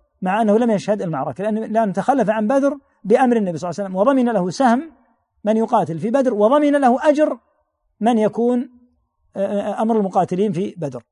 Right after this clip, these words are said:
فكيف تعيب عثمان بهذا؟ تخلف عن بدر بأمر النبي صلى الله عليه وسلم. أما بيعة الرضوان فإنها من أعجب ما يكون، ويدل على أن هؤلاء الجهال من الخوارج لا يفقهون. بيعة الرضوان أصلًا، لماذا أمر النبي صلى الله عليه وسلم ببيعة الرضوان؟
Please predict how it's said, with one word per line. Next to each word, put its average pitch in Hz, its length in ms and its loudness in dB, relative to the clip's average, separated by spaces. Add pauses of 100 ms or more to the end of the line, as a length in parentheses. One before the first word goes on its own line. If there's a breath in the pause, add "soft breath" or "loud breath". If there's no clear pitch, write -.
(640)
فكيف 233 240 -2
تعيب 196 260 0
عثمان 170 260 -6
بهذا؟ 175 360 -6 (460)
تخلف 233 360 0
عن 233 160 -2
بدر 262 220 4
بأمر 277 300 2
النبي 156 300 -2
صلى 120 140 -14
الله 127 120 -16
عليه 117 100 -20
وسلم. - 180 -20 (320)
أما 294 200 0
بيعة 233 280 4
الرضوان 214 460 0
فإنها 208 380 -4
من 185 140 -4
أعجب 196 340 -4
ما 170 180 -6
يكون، 123 260 -12 (880)
ويدل 226 280 -4
على 208 180 2
أن 196 200 -4
هؤلاء 214 460 0
الجهال 165 380 -4
من 208 60 -6
الخوارج 196 380 -4
لا 339 100 -2
يفقهون. 127 340 -8 (160)
بيعة 269 280 4
الرضوان 220 320 -2
أصلًا، 190 380 -8
لماذا 240 640 4
أمر 262 360 2
النبي 208 160 -4
صلى 202 100 -8
الله 180 100 -8
عليه 190 100 -8
وسلم - 20 -6
ببيعة 208 280 0
الرضوان؟ 156 280 -8